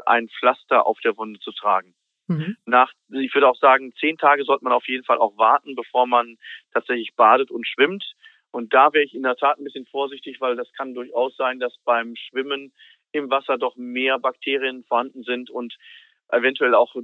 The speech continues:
Speaker 1: Druck oder auch ein Stoß mal auf die Wunde draufkommt.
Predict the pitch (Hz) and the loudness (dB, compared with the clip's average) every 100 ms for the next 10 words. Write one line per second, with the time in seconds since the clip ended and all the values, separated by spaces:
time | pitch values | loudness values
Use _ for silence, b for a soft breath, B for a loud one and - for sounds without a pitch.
0 | 110 117 135 - - - 120 113 120 - | -12 -4 -2 -2 -4 0 2 0 -6 -10
1 | 135 147 - 135 123 - 117 139 143 120 | -6 -6 -4 -4 -4 -8 -10 -6 -6 -2
2 | 117 135 _ 135 131 | 0 -2 _ -8 -8